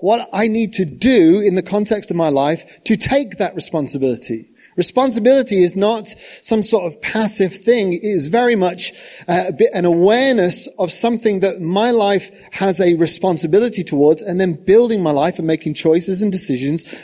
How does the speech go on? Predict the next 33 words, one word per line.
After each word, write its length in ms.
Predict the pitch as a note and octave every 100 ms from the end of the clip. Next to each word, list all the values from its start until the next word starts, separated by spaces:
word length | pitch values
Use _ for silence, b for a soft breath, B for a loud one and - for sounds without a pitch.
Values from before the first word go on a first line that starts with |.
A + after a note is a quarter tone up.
| B
according 680 | D#3 - - A3 A#3 F3+ E3
to 400 | D3+ D#3 D#3 B B B B
that 260 | D#3 G#3 A3+
responsibility 1040 | E3+ - F3 D#3+ D#3+ G#3 G#3 C3 D3 E3 -
and 240 | D#3+ D3+
what 200 | C#3+ F#3
I 160 | F3+ G#3
want 300 | D#3 D#3+ E3+
to 80 | D#3+
see 540 | - - C3 C#3+ D3+ B B
develop, 540 | D3+ C3+ D3+ F3+ F3+ B2+
grow, 320 | D3 C#3 D#3+
and 100 | D#3
be 80 | E3+
healthy 480 | - A#2+ A#2 C#3+ -
in 160 | C3+
this 140 | C3+ E3
environment. 640 | C#3+ F3+ G3 E3 A2 - _ _ _ B B B B B B
Now, 100 | F3+
that 240 | A3+ A#3
could 100 | G#3+
be 120 | G3
either 240 | F#3 E3 C#3+
depressing 560 | D3 - F#3+ - G3
for 180 | - G3+
you, 160 | G#3+ B3
it 100 | -
could 120 | D#3+
feel 160 | E3 D3
heavy 300 | - F#3+ F#3+
for 180 | -
you, 220 | C#3 D3 F3+
or 540 | A#3 B3+ F#3+ D#3 F#3